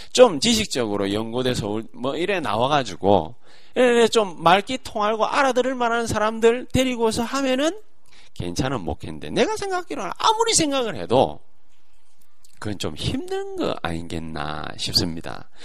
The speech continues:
목사님 어떻게 생각하십니까? 이래 질문을 하니까는요, 단 일 초도 망설임 없이 그분은 뭐라고 얘기를 하시느냐. "만약에 목사님, 제가 역으로 질문 한 가지를 하겠습니다. 이 옥하는 목사가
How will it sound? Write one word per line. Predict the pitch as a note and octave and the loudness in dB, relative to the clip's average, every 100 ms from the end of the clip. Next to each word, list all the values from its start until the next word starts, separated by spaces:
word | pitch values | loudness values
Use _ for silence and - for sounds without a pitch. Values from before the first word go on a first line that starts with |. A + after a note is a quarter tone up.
| - | -8
목사님 | - D3 G#3+ D3+ | -4 0 0 0
어떻게 | F2 F2+ F2 | -2 -2 -2
생각하십니까? | F#2+ E2+ D#2+ D2+ D#2 D#2 - - | -2 -2 -4 -4 -6 -8 -6 0
이래 | G#2+ | 4
질문을 | G2+ B2+ B2+ A2 | 4 2 0 -2
하니까는요, | F#2+ E2 D#2 C#2+ C2+ - - - - - | -2 -6 -8 -8 -8 -10 -10 -8 -8 -2
단 | C#3+ F3 A3 | 4 4 4
일 | C#4 C#4+ | 2 6
초도 | - D#4+ F3 | 6 6 4
망설임 | A2 G#2 C#3 A#2 | 2 -2 -2 -2
없이 | F#2 F2 F#2 | -4 -6 -8
그분은 | F#2 F2+ E2 | -8 -8 -6
뭐라고 | D#2 F2 E2 | -6 -4 -6
얘기를 | D2 D2 D#2 - | -8 -12 -12 -12
하시느냐. | - - - - - - - - - - - - | -12 -12 -14 -14 -14 -14 -14 -14 -14 -14 -14 -4
"만약에 | G2+ C3+ E3 F#3 F3+ F3+ | 4 6 8 6 4 2
목사님, | C#3 - A#2 F2+ E2 | 0 -2 -4 -4 -6
제가 | - A#2 C3 C#3 | -4 -2 0 0
역으로 | C#3+ C#3+ C3 | 0 -2 -4
질문 | D3+ E3 E3 | -4 -4 -4
한 | B2+ | -6
가지를 | F#2 F2 D#2 | -6 -6 -8
하겠습니다. | D#2 C#2+ - - - - - - - - - - | -10 -12 -12 -12 -12 -14 -14 -14 -12 -12 -8 -2
이 | A3 - | 0 -2
옥하는 | - D3+ - G#3 G#3 | -6 -6 -4 -2 -2
목사가 | G3 D3 - G2+ E2+ F#2 D#2 - | -2 -6 -6 -8 -4 -4 -4 -10